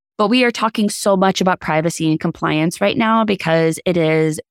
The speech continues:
changing so quickly. The sands are shifting beneath our feet. And especially if we're thinking about telehealth and all of these different levers that you can pull to improve or modify the patient experience,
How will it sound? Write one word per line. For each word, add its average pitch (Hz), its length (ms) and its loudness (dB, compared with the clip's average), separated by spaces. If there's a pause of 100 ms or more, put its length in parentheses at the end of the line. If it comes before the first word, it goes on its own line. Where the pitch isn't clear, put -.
changing 170 840 0
so 175 360 0
quickly. 151 640 -2 (540)
The 175 100 -2
sands 190 640 2 (140)
are 151 360 2
shifting 277 680 0
beneath 214 420 2
our 180 160 2
feet. 170 560 -6 (100)
And 175 380 2
especially 196 480 0
if 214 140 0
we're 190 80 0
thinking 180 400 0
about 175 240 -2
telehealth 202 680 0 (360)
and 165 320 0 (140)
all 190 260 4
of 220 60 0
these 185 240 2 (160)
different 185 560 -2
levers 170 480 2
that - 140 -6
you 160 100 2
can 156 340 -2
pull 214 400 2
to - 140 -4
improve 175 600 0
or 170 80 -2
modify 170 420 2
the 160 80 0
patient 160 380 -2
experience, 185 720 0